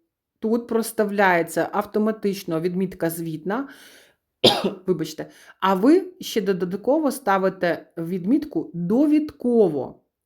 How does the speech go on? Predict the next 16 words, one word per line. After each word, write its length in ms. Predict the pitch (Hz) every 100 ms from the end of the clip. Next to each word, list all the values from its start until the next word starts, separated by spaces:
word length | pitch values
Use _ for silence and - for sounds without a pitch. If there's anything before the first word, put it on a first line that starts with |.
| _
Поставили 720 | 262 302 - 196 165 156 156 165
"Звітна", 380 | 185 311 285
"Довідково". 720 | 185 202 202 - 165 143 131 - - - -
Місяць 440 | 247 330 311 208 -
третій 460 | 220 208 185 -
у 120 | -
вас 220 | 190 185 175
заповнюється, 880 | 190 196 196 170 165 160 151 156 -
або 260 | 175 185
той, 260 | 185 185 160
який 260 | 156 175
вам 180 | 160 160
потрібен 480 | 170 165 170 151 147
буде, 320 | 147 139 131
заповнюється 680 | 165 180 202 165 151 147 -
автоматично. 1120 | 226 277 277 185 170 165 151 135 - - 233